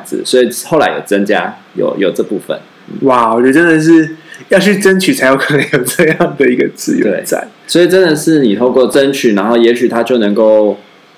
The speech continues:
Speaker 1: 打开一点点、一点点的空间，慢慢去把这件事情展开。然后你说，我觉得对于主管来说，在我刚开始争取这件事情的时候，他们也会怀疑啊，为什么要让员工用这些时间去做这些事情？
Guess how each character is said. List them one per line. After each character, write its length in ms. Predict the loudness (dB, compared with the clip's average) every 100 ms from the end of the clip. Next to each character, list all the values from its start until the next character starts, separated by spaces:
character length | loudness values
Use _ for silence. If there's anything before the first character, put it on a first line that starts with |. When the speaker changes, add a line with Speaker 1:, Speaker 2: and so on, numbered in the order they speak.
| _
Speaker 1:
打 160 | -4 -4
开 220 | -2 -4
一 60 | -2
点 240 | 0 0
点、 160 | 0 0
一 40 |
点 200 | 0 0
点 80 | 0
的 80 | -4
空 240 | -2 -4
间， 160 | -2 -2
慢 140 | 0
慢 180 | 0 -2
去 100 | -4
把 140 | -6
这 60 | -2
件 200 | -2 -2
事 60 | -4
情 140 | -6
展 240 | -6 -8 -8
开。 260 | -8 -8 -6
然 120 | -4
后 120 | -2
你 140 | 0 -2
说， 440 | 0 0 2 -2 -12 -20 -20 -20 -20 -20 -20 -2
我 120 | 0
觉 140 | 2
得 160 | 2 2
对 200 | 2 2
于 280 | 2 0 -4 -16 _
主 120 | -2
管 160 | 0 0
来 160 | -2
说， 200 | -2 -2
在 160 | 2 2
我 160 | 0 0
刚 160 | -4
开 140 | -2 -4
始 60 |
争 140 | -2 -2
取 100 | -2
这 60 |
件 120 | -2 -4
事 60 | -4
情 120 | -4
的 40 |
时 40 | -2
候， 40 |
他 80 | -2
们 100 | -4
也 80 | -2
会 120 | -2
怀 240 | -2 -2
疑 180 | -4 -4
啊， 140 | -2
为 120 | 0 0
什 140 | -2
么 140 | -4
要 360 | -2 0 0 -4 -12 -20 -6
让 160 | -2 -2
员 120 | -2
工 180 | -2 -2
用 140 | -2
这 100 | 0
些 160 | 0 0
时 160 | -4
间 260 | -4 -2 -2
去 140 | -4
做 180 | -2 -2
这 80 | -4
些 160 | -6 -6
事 200 | -4 -6
情？ 200 | -8